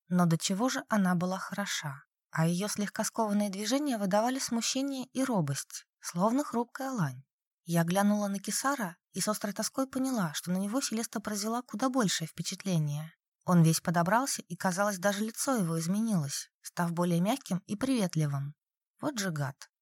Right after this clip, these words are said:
Меня, значит, пилит своими ледышками, а ее готов обласкать каждым взглядом.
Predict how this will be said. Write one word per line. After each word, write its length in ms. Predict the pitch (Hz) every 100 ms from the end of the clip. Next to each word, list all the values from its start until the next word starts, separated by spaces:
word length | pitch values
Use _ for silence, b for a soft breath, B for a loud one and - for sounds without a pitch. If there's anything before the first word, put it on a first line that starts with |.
| _ -
Меня, 260 | 220 269
значит, 340 | 240 214 190 -
пилит 280 | 170 160
своими 340 | - 185 196 202
ледышками, 640 | 202 208 - 202 196 202 _ -
а 100 | 254
ее 180 | 285
готов 300 | 233 233 247
обласкать 460 | 240 220 226 - -
каждым 380 | - 254 - 262
взглядом. 540 | - 185 135 135 139